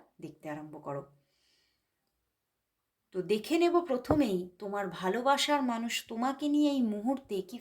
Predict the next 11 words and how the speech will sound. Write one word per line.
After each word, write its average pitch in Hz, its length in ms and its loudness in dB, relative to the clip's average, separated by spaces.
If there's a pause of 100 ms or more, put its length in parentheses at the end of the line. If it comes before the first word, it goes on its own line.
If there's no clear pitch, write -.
(140)
ফিল 254 240 -4 (100)
করছে। 165 380 -8
আর - 140 -6
অবশ্যই 233 460 -2
বলবো 262 480 0
পজিটিভ 190 440 0 (120)
থাকো, 277 380 -4
পজিটিভভাবে 302 720 4
দেখতে 226 300 -6
থাকো 233 280 -10
রিডিং 233 400 2